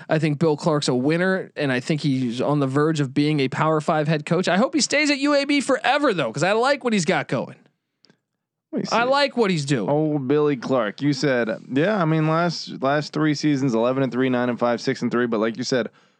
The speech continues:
Speaker 2: all three of those losses were by
Speaker 1: Like, legit. No, the Miami one, it got to seventeen, but that was a
Speaker 2: Yeah.
Speaker 1: seventeen fourteen game in the fourth quarter.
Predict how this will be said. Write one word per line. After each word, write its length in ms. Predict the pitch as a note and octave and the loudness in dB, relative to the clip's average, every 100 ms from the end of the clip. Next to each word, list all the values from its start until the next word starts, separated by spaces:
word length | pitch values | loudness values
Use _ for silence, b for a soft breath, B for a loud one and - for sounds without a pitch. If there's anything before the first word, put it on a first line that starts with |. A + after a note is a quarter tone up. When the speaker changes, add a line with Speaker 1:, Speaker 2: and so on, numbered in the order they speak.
| b | b
Speaker 2:
all 240 | A#2+ C3 D3 | -2 0 0
three 380 | - C3 D3 | -2 0 2
of 140 | D3+ C3 | 2 0
those 260 | C3 A#2 | 0 0
losses 580 | G#2+ A#2+ C3+ C#3+ F#3 D3+ | 0 0 0 0 -2 -2
were 240 | B2 A#2 A2+ | 0 0 0
by 380 | A2 G#2+ G#2 | 0 0 0
Speaker 1:
Like, 240 | G2+ G#2 G2 | 0 0 0
legit. 500 | F3+ E3 D#4 G#3+ - | -2 0 0 0 -2
No, 240 | D#3 G#3+ | -2 0
the 140 | F#3+ F#3+ | 0 0
Miami 380 | G#3+ C4+ D4+ | 0 0 2
one, 160 | C#4 B3+ | 2 2
it 80 | G3+ | 0
got 220 | G#3+ B3 | -2 -2
to 60 | G3+ | -2
seventeen, 520 | A3 G3+ F#3 A#3 B3 | 0 0 0 0 0
but 100 | F3+ | 0
that 140 | B3 | 0
was 100 | D#4 | 0
a 60 | A3 | 2
Speaker 2:
Yeah. 60 | |
Speaker 1:
seventeen 500 | - A3+ A3+ A3 A3+ | 2 0 0 0 0
fourteen 500 | F3+ - G3+ - G3+ | 0 0 -2 0 0
game 240 | E3+ E3+ D#3+ | 2 2 2
in 120 | E3+ | 0
the 60 | D3 | 0
fourth 280 | E3 B2+ | -2 -4
quarter. 280 | - A2+ - | -2 -4 -6